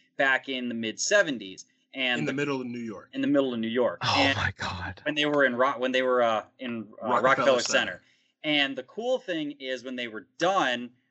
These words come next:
Speaker 1: um, and I hate myself, I don't remember the artist who it was, or not the artist, excuse me, the writer that she met with, but they gave her an original script with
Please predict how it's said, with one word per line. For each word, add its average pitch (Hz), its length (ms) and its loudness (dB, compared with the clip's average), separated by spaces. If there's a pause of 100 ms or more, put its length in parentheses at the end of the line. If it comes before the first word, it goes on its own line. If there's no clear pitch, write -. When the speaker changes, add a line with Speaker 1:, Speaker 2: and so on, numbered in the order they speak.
(140)
Speaker 1:
um, 117 340 -4
and 117 80 -10
I 113 180 0
hate 143 280 -8
myself, 139 340 0
I - 60 0
don't 127 120 -2
remember 139 240 -2
the 135 140 -4
artist 123 540 -2 (220)
who 127 160 -2
it 117 100 -2
was, 113 300 2
or 120 80 -2
not 143 180 -2
the 143 100 -6
artist, 117 300 -2
excuse 110 320 -8
me, 107 80 -8
the 101 100 -8
writer 107 520 0 (260)
that 113 120 -6
she - 160 -10
met 107 240 -6
with, 104 200 -6 (600)
but 151 300 2 (800)
they 147 200 -2
gave 156 420 0
her 104 500 -2 (480)
an 135 100 -6
original 160 960 -2 (360)
script - 760 -2 (420)
with 143 480 0